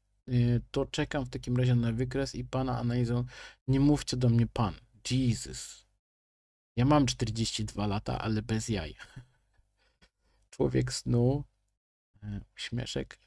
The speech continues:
Binance Smart Chain nie jest zdecentralizowany jak D-, Dev. Tak, właśnie, mm, y, generalnie jeżeli chodzi o Binance Smart Chain i, i, mm, to on nie jest tak bezpieczny w ogóle jak sieć Ethereum. A, jest ona szybka,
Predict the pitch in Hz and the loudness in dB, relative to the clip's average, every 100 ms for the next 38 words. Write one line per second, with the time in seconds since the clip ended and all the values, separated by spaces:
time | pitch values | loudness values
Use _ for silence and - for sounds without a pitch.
0 | 120 123 143 131 - 135 151 - 139 131 | -2 2 2 2 0 0 -2 -2 0 2
1 | 143 123 123 127 123 123 117 117 127 123 | 2 0 -2 -2 -2 0 0 0 2 4
2 | 120 113 117 - - 110 104 - - 117 | 4 4 0 -4 -8 -6 -6 -12 -4 0
3 | 110 - 117 95 - - - - - _ | 0 0 0 0 -4 -14 -16 -16 -18 _
4 | _ _ _ _ _ _ - 160 139 127 | _ _ _ _ _ _ 4 6 6 4
5 | - 160 185 180 151 - - 147 143 139 | 4 6 8 8 6 2 -2 0 0 2
6 | 131 127 127 127 123 123 120 117 104 _ | 2 4 6 6 6 6 4 2 -4 _
7 | _ _ _ _ _ _ - 147 156 226 | _ _ _ _ _ _ -2 2 4 4
8 | 208 170 180 151 135 143 165 151 - 143 | 4 4 2 2 4 4 6 4 4 2
9 | 139 - 113 101 127 127 127 123 127 123 | 2 2 0 2 0 0 0 4 6 8
10 | 123 120 120 - 110 127 147 165 170 165 | 8 6 4 0 -2 2 4 6 6 4
11 | 151 123 131 - 143 - 123 123 120 117 | 2 2 0 2 0 2 0 2 0 0
12 | - - - - 120 101 87 - - _ | -4 -6 -8 -2 0 0 -4 -10 -18 _
13 | - 113 107 107 113 123 127 123 113 110 | -8 -6 -4 -6 0 0 2 2 2 0
14 | 107 104 98 62 - - 147 - 160 165 | -4 -6 -8 -2 2 2 0 2 4 4